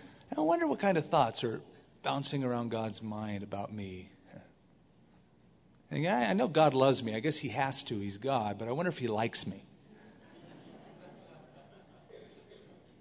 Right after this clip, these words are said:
And I refer you to Jeremiah twenty-nine sometime. "For I know the thoughts that I think toward you," says the Lord. "Thoughts of good, not of evil,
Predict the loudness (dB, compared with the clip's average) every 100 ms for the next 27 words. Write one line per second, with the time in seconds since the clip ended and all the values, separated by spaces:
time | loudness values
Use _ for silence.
0 | -20 -20 -20 -20 -20 -20 -20 -20 -20 -20
1 | -4 2 4 4 4 6 8 6 2 0
2 | 4 6 6 6 4 2 -2 0 0 0
3 | -2 -2 -4 -6 -8 -10 -12 -16 -20 -20
4 | -20 -20 -20 -20 -20 0 2 6 6 6
5 | 6 6 6 2 2 4 4 2 -2 0
6 | 2 2 2 0 -2 -2 0 4 4 4
7 | 0 0 0 -2 -2 -2 -2 -4 -6 -12
8 | -20 -20 _ _ -20 -20 -20 -20 -20 -20
9 | -6 -4 -2 -4 2 4 4 2 -2 -2
10 | -2 -4 -6